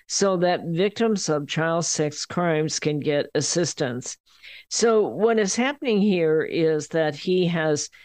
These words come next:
stepped down completely, and I hope that doesn't mean that he no longer contributes. Uh, he goes along, and there are some quotes in this article. The I L O, International Labor Organization, es-,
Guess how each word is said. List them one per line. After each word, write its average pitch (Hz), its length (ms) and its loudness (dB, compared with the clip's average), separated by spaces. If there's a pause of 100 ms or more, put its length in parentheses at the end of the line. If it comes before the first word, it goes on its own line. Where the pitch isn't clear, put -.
(220)
stepped 233 500 0
down 165 360 2
completely, 160 920 0
and 165 160 0
I 196 160 0
hope 190 640 0
that 160 220 -2
doesn't 160 360 0
mean 156 280 0
that 143 180 0
he 156 140 2
no 151 180 0
longer 147 360 -2
contributes. 143 840 -2 (600)
Uh, 170 360 0 (360)
he 202 320 -2
goes 240 320 2
along, 170 420 2
and 160 300 0
there 165 200 2
are 156 60 2
some 156 280 -4
quotes 160 360 0
in 151 100 -4
this 143 220 -4
article. 151 520 0
The 151 360 -2 (140)
I 170 240 0
L 156 180 2
O, 139 380 -2
International 165 560 0
Labor 160 320 2
Organization, 151 760 0
es-, 156 240 -4